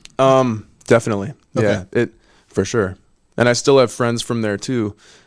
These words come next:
Speaker 1: um, that I've seen, uh, get super successful. Um, yeah, like, there was someone in my vocal fundamentals class. Um, his name was Chosen. That's his name.
Speaker 2: <laughs>
Speaker 1: Pretty cool. And, uh, but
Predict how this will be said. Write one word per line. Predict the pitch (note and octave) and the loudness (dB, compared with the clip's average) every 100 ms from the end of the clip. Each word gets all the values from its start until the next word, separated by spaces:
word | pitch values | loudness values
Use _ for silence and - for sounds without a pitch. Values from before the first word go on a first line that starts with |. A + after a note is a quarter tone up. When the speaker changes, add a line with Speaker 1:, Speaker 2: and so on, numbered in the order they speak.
| - | -6
Speaker 1:
um, | G#2 G2+ F#2+ F#2+ F#2 _ _ _ _ _ _ - | -2 -2 -2 -8 -14 _ _ _ _ _ _ -8
that | F#2+ G2+ | 0 2
I've | D#2 G#2+ | 2 -2
seen, | - A2 G2 F2+ - _ _ _ - - - | -4 -6 -8 -10 -16 _ _ _ -20 -14 -2
uh, | F#2 F2+ - - | -2 -2 -10 -4
get | A2+ G2 _ _ | -2 -2 _ _
super | - - B2+ G2 | -6 -4 -4 -6
successful. | - - - - - - - _ _ _ - | -10 -10 -10 -10 -14 -16 -18 _ _ _ -6
Um, | G2+ F2+ G1+ A2 - _ _ _ _ _ _ _ _ _ _ | -2 -2 -4 -16 -20 _ _ _ _ _ _ _ _ _ _
yeah, | B2 A2 F#2+ _ - | 0 0 -2 _ -8
like, | G#2+ G2 F#2 _ _ _ | -4 -4 -4 _ _ _
there | - G#2+ | 0 0
was | G#2 | 0
someone | B2+ A#2 | -2 -2
in | A2 | -2
my | G#2 | -2
vocal | G#2 G#2+ G#2 | -2 -2 -2
fundamentals | G#2 G#2+ G2 G2+ G2+ G2+ | -4 -4 -4 -4 -4 -6
class. | - G#2 F#2 F#2+ - - - | -4 -2 -2 -4 -10 -12 -10
Um, | G2+ F#2 E2+ G#2 _ - | -8 -10 -14 -20 _ -6
his | A#2+ | -4
name | A2 | -4
was | G2+ - | -6 -8
Chosen. | - A2+ G#2+ G2 F#2+ - _ - _ _ | -4 -4 -4 -8 -14 -18 _ -20 _ _
That's | A2+ G2+ | -10 -8
his | G2 | -8
name. | G#2+ F#2+ F#2 C#3 | -6 -6 -4 -4
Speaker 2:
<laughs> | |
Speaker 1:
Pretty | A#2 G#2 | -4 -4
cool. | B2 G#2 - - - | -6 -6 -12 -10 0
And, | C3+ C3+ | 2 4
uh, | B2+ A2 | 4 4
but | G2 A#2+ G#2+ - | 2 2 2 -2